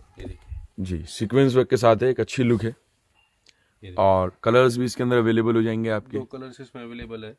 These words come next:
Speaker 2: जी।
Speaker 1: कोई सा भी कलर
Speaker 2: ठीक
Speaker 1: आप
Speaker 2: है।
Speaker 1: मेरे से ले सकते हैं इसमें।
Speaker 2: और जो रेंज होगी?
Speaker 1: चौदह सौ पचास।
Speaker 2: जॉर्जेट के ऊपर देखेंगे काफी अच्छा पीस होने वाला है और सारा का सारा सीक्वेंस वर्क के साथ डिजाइन होने वाला है ये।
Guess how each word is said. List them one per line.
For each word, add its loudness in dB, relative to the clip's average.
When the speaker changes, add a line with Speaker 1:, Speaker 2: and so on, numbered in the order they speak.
Speaker 2:
जी। -8
Speaker 1:
कोई -10
सा -16
भी -14
कलर -10
Speaker 2:
ठीक -4
Speaker 1:
आप -8
Speaker 2:
है। -4
Speaker 1:
मेरे -12
से -20
ले -10
सकते -20
हैं -14
इसमें। -20
Speaker 2:
और -2
जो -2
रेंज -2
होगी? -2
Speaker 1:
चौदह -10
सौ -20
पचास। -20
Speaker 2:
जॉर्जेट 4
के -4
ऊपर -2
देखेंगे -4
काफी -2
अच्छा -6
पीस -4
होने 0
वाला 4
है 6
और 4
सारा 4
का -2
सारा -2
सीक्वेंस -4
वर्क -2
के -4
साथ -2
डिजाइन -2
होने -2
वाला -4
है -4
ये। -6